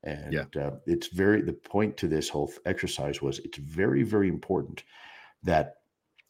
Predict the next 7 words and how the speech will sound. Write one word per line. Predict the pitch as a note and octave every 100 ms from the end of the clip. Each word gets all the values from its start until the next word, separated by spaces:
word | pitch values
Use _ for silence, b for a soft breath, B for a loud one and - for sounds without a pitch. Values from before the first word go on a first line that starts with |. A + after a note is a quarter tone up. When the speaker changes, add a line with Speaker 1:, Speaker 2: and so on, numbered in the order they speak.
| - _ _ _ _ _
Speaker 1:
quality | - - A#2 A2 G2+ E2 - C#2+ A#1 - _ _
of | D#2+ D#2
data | - D#2 C2 G#1 - _ _ _ _ _ _
is, | C#2 C#2+ C2+ - -
it, | D2+ -
it's | -
imperative | G2 - - D#2 C#2+ - -